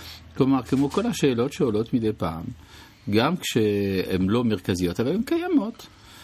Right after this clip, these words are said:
אה, ברור שהשאלות של ביקורת המקרא עלולות גם לצוץ מחדש בדור מן הדורות, הרי הדברים האלה הם אופנה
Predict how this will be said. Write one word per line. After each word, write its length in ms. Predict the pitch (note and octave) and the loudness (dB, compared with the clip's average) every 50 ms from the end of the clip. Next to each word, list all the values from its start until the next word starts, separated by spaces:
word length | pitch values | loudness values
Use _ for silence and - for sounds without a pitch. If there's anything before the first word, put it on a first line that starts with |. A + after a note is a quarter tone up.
| - - - - - | -20 -20 -10 -2 2
אה, 200 | A2 A2 G#2+ G2+ | 2 2 4 2
ברור 300 | G2+ A#2 A#2 C3+ E3+ F#3 | 2 0 0 0 0 -2
שהשאלות 1080 | - - - - G#2 G2 G2 F#2+ G2 G#2 G2+ G2 - - F#2+ - - A2 G#2 G2+ B2 C3+ | -2 0 0 0 0 2 0 0 0 0 0 0 -2 -4 -4 -2 2 2 2 2 2 0
של 120 | - - A2+ | 0 -2 -2
ביקורת 300 | G2+ A2+ A2 B2 A#2+ A#2+ | -2 -2 -2 0 0 0
המקרא 300 | A#2 G#2+ G#2+ - - G#2+ | 0 -2 -2 -2 0 0
עלולות 440 | G2 F#2+ G2+ G2 G#2 A#2 A2+ G#2+ G#2+ | 0 2 2 2 2 0 0 0 0
גם 180 | A2 G2+ G2 | 0 2 2
לצוץ 420 | F#2+ F#2+ - - - A#2+ - - - | 0 -2 -2 -2 -2 -2 0 0 0
מחדש 560 | G#2+ G#2 - - G2+ F#2+ G#2+ G#2 G#2+ - - | 0 0 0 -2 -2 0 0 -2 -2 -2 -2
בדור 320 | F#2 F#2 F2+ F2 G#2 G#2 F#2+ | 0 0 0 2 0 0 0
מן 160 | G2 F2+ F#2 | 0 -2 -2
הדורות, 480 | F2+ F2 F2 F2 F2+ A#2 F#3 D4+ - | -4 -4 -4 -4 -2 -2 -2 -2 0
הרי 300 | - G2 G2+ G2+ F#2+ F#2 | 0 0 0 0 0 -2
הדברים 420 | F2+ F2 F2+ F#2+ F#2 G#2 G2+ F#2+ F#2 | -2 -4 -4 -2 -2 0 0 0 0
האלה 240 | F2+ F#2 F#2 G2 F#2+ | 0 0 0 0 0
הם 140 | F2 F2+ | 0 -2
אופנה 420 | - - - - - F#2+ G2+ A2 | -2 -4 -6 -4 -2 0 0 0